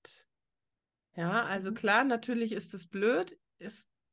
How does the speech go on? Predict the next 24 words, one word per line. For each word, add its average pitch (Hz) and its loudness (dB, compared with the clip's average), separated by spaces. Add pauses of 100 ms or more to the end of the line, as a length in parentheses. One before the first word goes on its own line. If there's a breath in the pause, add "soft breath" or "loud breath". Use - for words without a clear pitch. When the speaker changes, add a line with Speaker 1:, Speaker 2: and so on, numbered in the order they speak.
(340)
Speaker 1:
kann 220 2
nat-, 214 2
ne, 208 0
es 220 -8
gibt 233 -2
Menschen, 214 -2
die 202 -10
können 226 0
einfach 202 -6
keine 190 -4
Kinder 190 -6
kriegen. 285 0
Und 208 0
natürlich, 226 -2
wenn 208 -2
das 196 -6
etwas 190 -10
ist, 220 -6
was 196 -10
du 196 -8
dir 185 -6
immer 180 -6
gewünscht 185 -6
hast, 285 -6